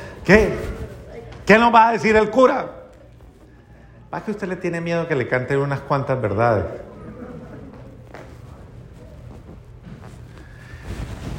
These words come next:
Eh, la prepotencia es también autosuficiencia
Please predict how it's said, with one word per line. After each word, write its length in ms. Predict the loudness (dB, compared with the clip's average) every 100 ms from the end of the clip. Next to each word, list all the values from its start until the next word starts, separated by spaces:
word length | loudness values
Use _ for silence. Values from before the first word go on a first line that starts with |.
| -8 0
Eh, 360 | 4 6 6 4 2 -2 -10 -14 -14 -8 0
la 120 | 2 4
prepotencia 920 | 4 4 2 2 2 2 2 2 2 -2 -6 -6 -12 -18 -20 -18 -18 -18 0
es 300 | 2 2 0
también 480 | 2 2 4 4 4
autosuficiencia 1400 | 2 2 0 2 0 0 0 2 4 4 4 0 -2